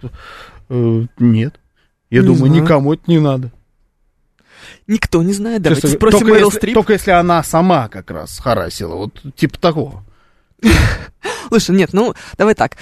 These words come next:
Speaker 2: Мэрил Стрип такая, не то чтобы одна, но
Speaker 1: Ну, есть несколько актрис,
Speaker 2: Да.
Speaker 1: которые, я думаю, которым никто на пушечный выстрел бы даже не подошёл, если бы им ещё денег приплатили. Я вот к этому. А всё остальное — это называется взаимоотношения между мужчинами и женщинами.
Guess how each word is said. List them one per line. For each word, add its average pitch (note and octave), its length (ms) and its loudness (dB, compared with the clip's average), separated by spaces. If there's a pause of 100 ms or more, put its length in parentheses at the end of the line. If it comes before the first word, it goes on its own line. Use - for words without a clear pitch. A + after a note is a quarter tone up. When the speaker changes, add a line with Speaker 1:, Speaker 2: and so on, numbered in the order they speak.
(120)
Speaker 2:
Мэрил A3 320 2
Стрип - 300 -2
такая, G#3+ 500 2 (240)
не G3+ 160 -2
то D#4+ 80 -4
чтобы F3+ 260 -2
одна, D3 480 0 (2000)
но G#3 440 2
Speaker 1:
Ну, A#2+ 80 -18
есть A2+ 220 -2
несколько G2+ 400 -6
актрис, G3+ 340 -6
Speaker 2:
Да. E3 220 2
Speaker 1:
которые, A#2 240 0
я A2 100 0
думаю, C#3 460 0 (120)
которым F3+ 460 -6
никто E3+ 360 -2
на B2 100 -2
пушечный C#3+ 380 -6
выстрел A#2 360 -4
бы A2+ 120 -6
даже A#2 260 -4
не B2 80 -8
подошёл, A#2 460 -6
если - 220 -8
бы C#3 120 -8
им C3+ 60 -2
ещё - 180 -8
денег G#2 320 -6
приплатили. E2+ 640 -12 (460)
Я B2 140 2
вот - 180 -4
к - 140 -10
этому. C3+ 420 -8 (1200)
А A2 100 -10
всё - 140 -2
остальное — D3 340 0
это - 140 -6
называется D3 380 -4
взаимоотношения D#3 720 -2
между D#3+ 220 -6
мужчинами D#3 440 -4
и - 20 -6
женщинами. - 640 -12